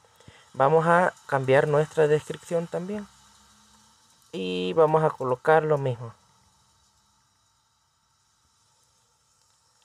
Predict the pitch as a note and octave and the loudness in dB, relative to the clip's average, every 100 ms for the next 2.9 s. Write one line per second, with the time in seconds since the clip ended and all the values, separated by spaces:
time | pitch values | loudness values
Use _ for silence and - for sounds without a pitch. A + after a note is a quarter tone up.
0 | _ _ _ _ _ _ _ _ _ _ | _ _ _ _ _ _ _ _ _ _
1 | _ _ - C3 C3 C#3+ C#3+ D3 B2+ A#2+ | _ _ -12 -8 -4 -4 -2 -6 -6 -8
2 | B2+ D3 D3 - A#2+ - D#3 C#3 D3+ | -4 -4 -4 -6 -10 -6 -8 -8 -12